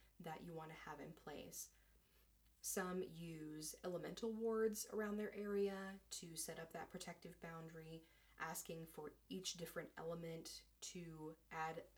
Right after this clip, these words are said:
a layer of protection to the property, maybe with some type of offering or a particular altar for those elements. You can also set the intention of things like iron nails that you may want to put in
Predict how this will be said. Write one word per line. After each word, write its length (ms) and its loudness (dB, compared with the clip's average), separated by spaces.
a 80 0
layer 360 0
of 160 -10
protection 720 -4
to 240 -8
the 80 -6
property, 640 -4
maybe 280 -2
with 220 -4
some 160 -6
type 240 -2
of 140 -4
offering 580 -2
or 320 0
a 40 -8
particular 520 -8
altar 460 -4
for 300 4
those 380 -6
elements. 580 -2
You 140 6
can 160 0
also 220 0
set 240 0
the 120 -6
intention 520 -6
of 80 -8
things 540 -6
like 240 -4
iron 340 -2
nails 420 0
that 140 -8
you 300 -6
may 240 -2
want 240 -6
to 100 -6
put 300 -6
in 320 -4